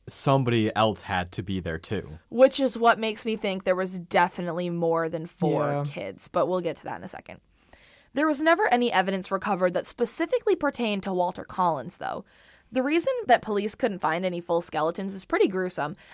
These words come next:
Speaker 2: After killing the young boys, Gordon would either pour quicklime on them, which dissolves bones,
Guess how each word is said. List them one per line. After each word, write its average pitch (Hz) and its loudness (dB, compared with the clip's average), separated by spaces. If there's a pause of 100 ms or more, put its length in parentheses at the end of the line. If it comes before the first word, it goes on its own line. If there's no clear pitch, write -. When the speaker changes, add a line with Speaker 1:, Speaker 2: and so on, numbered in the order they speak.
Speaker 2:
After 247 2
killing 294 -2
the 277 -4
young 202 2
boys, 185 2
Gordon 208 2
would 208 -4
either 190 -2
pour 190 -2
quicklime 233 0
on 233 6
them, 262 -2
which 190 -4
dissolves 180 2
bones, 180 0